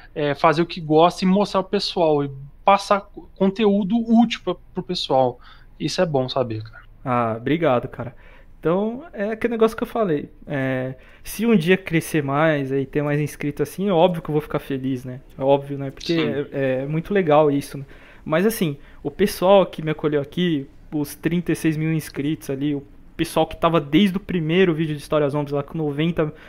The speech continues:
Speaker 2: com noventa inscritos, cem inscritos, não tinha nem, sei lá, quinhentos ainda, ainda que
Speaker 1: Sim.
Speaker 2: acreditaram ali nos vídeos, tudo, pô, eu agradeço de coração mesmo. É, agradeço realmente de coração, cara. E,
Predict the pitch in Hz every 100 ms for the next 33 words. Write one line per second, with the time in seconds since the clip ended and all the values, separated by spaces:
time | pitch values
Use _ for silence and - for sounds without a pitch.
0 | - - 185 185 151 190 240 180 - 165
1 | 180 - - 208 220 - 170 160 156 -
2 | 175 165 208 214 156 185 165 156 - 170
3 | 156 165 151 143 143 170 175 143 - -
4 | - - 139 151 180 143 139 156 147 143
5 | 147 - 156 165 - 147 170 147 147 156
6 | 139 131 160 - - 175 165 - 151 143
7 | 147 160 160 165 156 - 196 202 - 202
8 | 170 143 135 135 - - - 131 135 131
9 | 131 135 147 170 - 202 202 185 - 170
10 | 156 - 127 123 135 143 - - - -
11 | 170 170 175 175